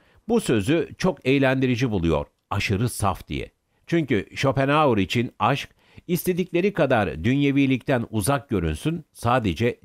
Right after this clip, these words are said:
cinsel dürtüde temellenir. Kendisinin kadınlarla arasının pek iyi olmadığını, daha doğrusu kadınlardan pek yüz bulmadığını biliyoruz. Hayatında tek önemli kadın annesiydi. Onun için aşkla birisinin çekimine kapılmayı karıştırmasında bir tuhaflık yok.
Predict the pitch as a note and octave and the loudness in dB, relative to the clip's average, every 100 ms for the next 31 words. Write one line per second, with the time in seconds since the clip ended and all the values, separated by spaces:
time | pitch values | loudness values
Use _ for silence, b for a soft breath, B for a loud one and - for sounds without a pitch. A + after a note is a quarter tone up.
0 | F2+ G2+ B2 - A#2 C3 B2+ B2+ C3+ C3+ | -4 -2 0 0 0 0 0 0 0 0
1 | B2+ C3 A2 D#2 C#2+ B1+ - _ _ b | 0 -2 0 -2 -2 -6 -14 _ _ b
2 | b b b F3 E3+ E3+ E3 E3 D3+ B2 | b b b -2 0 0 2 2 0 0
3 | C#3 C#3 C#3+ D#3 D3+ C3+ B2+ C3 A#2+ C3+ | 0 0 2 2 2 2 2 0 0 0
4 | C#3 A#2+ C3 B2+ A2+ G#2 G#2 E2 C#2 C2+ | -2 0 -2 2 2 4 2 2 0 -2
5 | F#2 A#2 b b F#2 B2 F#3+ G#3+ D#3 - | -2 -2 b b 0 2 2 2 2 0
6 | E2+ - G#2 D3+ D3 C3+ B2+ C3 - C3 | -4 -2 0 0 2 0 0 -2 -2 -4
7 | - D3 A2+ D#3 F#3 D3+ D#3 G3+ F#3+ E3 | -2 -2 0 0 2 2 2 0 2 2
8 | G#2+ D#2 - _ b b b G#2+ A2+ G#2 | 2 0 -6 _ b b b 2 2 2
9 | A2 E2+ G2 F#2+ - D#3+ - A#2+ A#2+ B2+ | 0 0 0 0 -2 -4 -4 -2 0 0
10 | D3 A#2 D3+ F3 D3+ B2 F#2 E2+ C#2 - | 0 0 0 0 2 0 0 -2 -6 -12
11 | _ - G#2+ C3 A2 - D3+ E3 _ G#2+ | _ -4 0 2 0 0 -2 -2 _ -2
12 | D#3 - G#2 E2 F2 G#2 G#2+ A#2 C3 G#2+ | -2 -2 -2 0 2 0 0 0 0 0
13 | A2+ A#2+ G#2+ D3 E3 D3+ C#3 A#2+ A2+ F2 | -2 0 0 0 -2 -2 0 0 2 0
14 | - C#3+ C#3+ - C#3+ C#3 C3+ B2+ G#2+ D#3 | 0 0 0 -2 -2 -2 0 0 2 0
15 | D#3 C#3+ A#2 - F#3+ C#3+ D2 | 0 0 0 0 -2 -2 -2